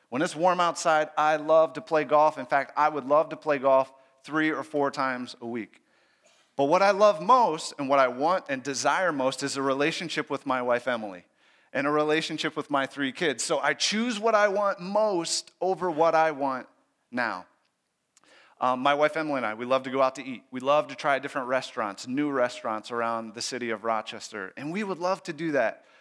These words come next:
you know, several times a week, three, four times a week.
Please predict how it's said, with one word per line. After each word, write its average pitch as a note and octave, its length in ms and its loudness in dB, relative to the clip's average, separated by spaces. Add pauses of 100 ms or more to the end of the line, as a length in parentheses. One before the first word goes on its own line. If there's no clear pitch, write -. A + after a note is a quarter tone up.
(120)
you D3+ 100 0
know, D#3 80 0
several F#3 360 -2
times C3 480 -4
a C#3 80 -6
week, C3 260 -2
three, F#3 240 -6
four E3+ 240 0
times D3+ 440 -2
a C3 60 -10
week. C#3+ 360 -8